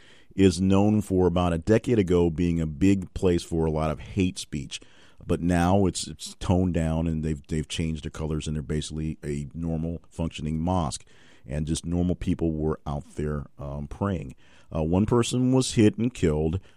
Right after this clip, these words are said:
Uh, what happened from there, the, the prayers, the, the, the churchgoers, the mosquegoers,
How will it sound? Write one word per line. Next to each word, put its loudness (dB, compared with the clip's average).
Uh, 0
what 0
happened 0
from 0
there, 4
the, 2
the 0
prayers, 4
the, 2
the, 0
the -8
churchgoers, 0
the -2
mosquegoers, -2